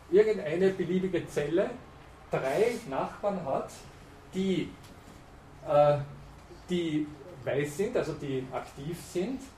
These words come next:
dann wird sie auch aktiv. Und wenn eine bestimmte Zelle weniger als zwei und mehr, oh, Entschuldige, genau, man muss bei diesen Dingen genau sein, es sind ja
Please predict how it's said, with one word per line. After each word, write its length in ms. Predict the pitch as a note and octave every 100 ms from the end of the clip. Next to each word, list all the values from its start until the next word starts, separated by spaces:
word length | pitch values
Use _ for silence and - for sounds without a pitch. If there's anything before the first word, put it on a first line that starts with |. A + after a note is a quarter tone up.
| -
dann 180 | D#3+
wird 200 | D3 D#3+
sie 160 | - D3+
auch 240 | A#2 A#2+
aktiv. 500 | C3+ B2+ - D3+ C4+ - - - - - - - - - - -
Und 160 | D3 C#3
wenn 240 | D#3+ A#3+
eine 220 | B3 F3+ F#3+
bestimmte 580 | F3 F#3 F3 E3+ D#3 - - - - - -
Zelle 360 | C#3 C3+ A#2 - - - - - - -
weniger 520 | C#3+ F3 A#3+ A#3+ E3
als 200 | C#3+ - -
zwei 380 | A#2+ C#3+ B3 A#3+ - -
und 320 | D#3 E3 C3
mehr, 400 | B2+ C3+ F#3 A3 -
oh, 100 | C3 - - - -
Entschuldige, 320 | - - - - - - - - - - - - - - - - -
genau, 280 | A#2+ A#2 G#2
man 140 | B2+ C3+
muss 160 | - - - -
bei 80 |
diesen 200 | C#3 C3
Dingen 240 | C3+ C#3+ C#3
genau 240 | - A#2
sein, 120 | A2+ G#2+
es 120 | -
sind 120 |
ja 60 | B2+